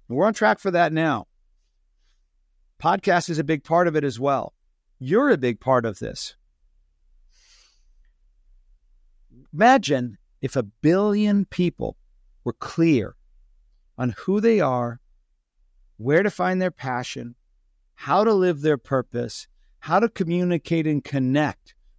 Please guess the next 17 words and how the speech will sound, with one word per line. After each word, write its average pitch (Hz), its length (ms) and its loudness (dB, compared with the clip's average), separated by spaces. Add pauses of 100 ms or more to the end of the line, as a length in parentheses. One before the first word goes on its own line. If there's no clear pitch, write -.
with - 120 -12
themselves 156 640 0
and 139 240 0
others 139 500 -2 (1200)
in 147 100 2
a 147 60 2
way 156 240 2
that's - 480 -2 (100)
so - 560 -4
powerful 156 720 -2 (800)
and 147 160 -2
useful. 156 320 -2
Imagine 214 580 2
what 202 160 0
we 185 120 -2
could 160 240 -2
do 143 400 -2